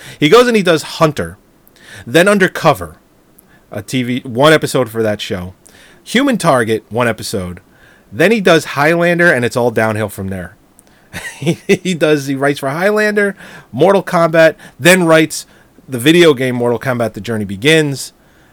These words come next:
W-, uh, Wind Down, um, Down Came a, Wind Down, yeah, Wet, Down Came a Blackbird,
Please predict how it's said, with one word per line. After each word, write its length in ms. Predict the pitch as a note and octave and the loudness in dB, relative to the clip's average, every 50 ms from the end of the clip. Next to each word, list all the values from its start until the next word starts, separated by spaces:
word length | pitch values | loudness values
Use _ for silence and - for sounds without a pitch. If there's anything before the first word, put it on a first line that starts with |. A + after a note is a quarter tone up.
| _ _ _ _ _ _ _ | _ _ _ _ _ _ _
W-, 200 | - C#2+ G2 F#2+ - - | -16 -14 -14 -12 -8 -6
uh, 220 | G#2+ G#2 G2+ G2 | -6 -6 -6 -8
Wind 560 | G2+ G2 G2+ A2 C3+ D3+ E3 E3+ E3 D3+ C#3+ - G#2 | -8 -8 -4 0 2 2 2 2 -2 -4 -6 -8 -6
Down, 540 | G#2 B2+ B2+ C3 C3+ C3+ C3+ C3+ C3 B2 A#2 - - - _ _ _ _ - | -4 -2 -2 -2 -2 -2 -2 -4 -6 -8 -12 -14 -20 -20 _ _ _ _ -8
um, 260 | A#2 G#2+ G#2+ A2 - _ _ _ _ - | -6 -6 -6 -8 -10 _ _ _ _ -6
Down 320 | A2+ C3+ C3+ D3 D3 D#3 C#3+ | -2 0 0 2 0 -2 -4
Came 280 | - - C#3+ C3+ B2+ | -6 -8 -6 -6 -4
a, 100 | G#2+ F#2+ - D2 D2+ - - | -6 -6 -8 -12 -20 -20 -16
Wind 220 | F2+ G#2 A2 G#2+ | -12 -12 -10 -10
Down, 180 | F#2 E2+ F2 F#2+ | -10 -12 -10 -10
yeah, 100 | G#2+ G#2+ | -10 -10
Wet, 280 | G2+ G2+ A#2+ C#3 C3 A2+ | -8 -6 -6 -6 -4 -2
Down 200 | A#2 C3+ D#3+ E3+ | 0 0 0 0
Came 140 | - F3 D#3 | -2 -2 -4
a 40 | C3+ | -2
Blackbird, 600 | A#2+ D3 E3 F3+ - - E3+ E3 D#3+ D#3+ D#3+ D3 | 2 2 2 2 2 0 0 2 2 2 0 -2